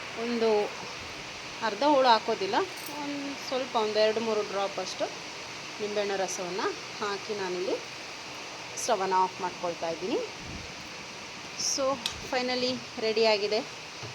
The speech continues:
ಚಿಕನ್ ಕೀಮಾ ಗೊಜ್ಜು. ಆ, ತುಂಬ ರುಚಿಯಾಗಿರುತ್ತೆ ಅಂತಲೇ ಹೇಳ್ಬೋದು. ಮನೆಯಲ್ಲಿ ನೀವು ಒಮ್ಮೆ ಟ್ರೈ ಮಾಡಿ, ರುಚಿ ಹೇಗಿದೆ ಅಂತ ನನಗೆ ಕಾಮೆಂಟ್ ಬಾಕ್ಸಲ್ಲಿ ಕಾಮೆಂಟ್,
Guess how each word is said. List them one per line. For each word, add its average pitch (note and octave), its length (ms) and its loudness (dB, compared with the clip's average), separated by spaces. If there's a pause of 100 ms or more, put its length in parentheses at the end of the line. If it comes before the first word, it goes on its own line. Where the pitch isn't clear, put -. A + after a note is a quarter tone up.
(320)
ಚಿಕನ್ B3+ 460 -4 (380)
ಕೀಮಾ A3+ 560 2 (1000)
ಗೊಜ್ಜು. G3 360 0
ಆ, - 960 -8
ತುಂಬ A3+ 220 0
ರುಚಿಯಾಗಿರುತ್ತೆ G3+ 720 0
ಅಂತಲೇ G3 500 -2 (180)
ಹೇಳ್ಬೋದು. G3 520 0
ಮನೆಯಲ್ಲಿ B3+ 500 0
ನೀವು A3+ 320 0
ಒಮ್ಮೆ G3+ 180 -2
ಟ್ರೈ A3 400 -2
ಮಾಡಿ, A3+ 440 -4 (1500)
ರುಚಿ A3+ 320 -4
ಹೇಗಿದೆ G3+ 440 2
ಅಂತ F#3+ 200 -2
ನನಗೆ A3 440 2
ಕಾಮೆಂಟ್ A#3+ 580 -4
ಬಾಕ್ಸಲ್ಲಿ G3+ 380 -2
ಕಾಮೆಂಟ್, G3+ 400 -2